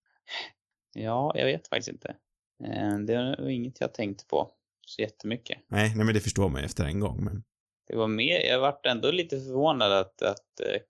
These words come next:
Speaker 1: Quint liksom stupade på det där sättet.
Speaker 2: Mm.
Speaker 1: Eh, men det, det var, det var väl på väg,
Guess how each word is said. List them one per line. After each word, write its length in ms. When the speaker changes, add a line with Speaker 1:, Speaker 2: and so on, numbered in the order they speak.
Speaker 1:
Quint 500
liksom 380
stupade 640
på 160
det 80
där 60
sättet. 380
Speaker 2:
Mm. 180
Speaker 1:
Eh, 720
men 160
det, 340
det 60
var, 360
det 160
var 220
väl 80
på 140
väg, 240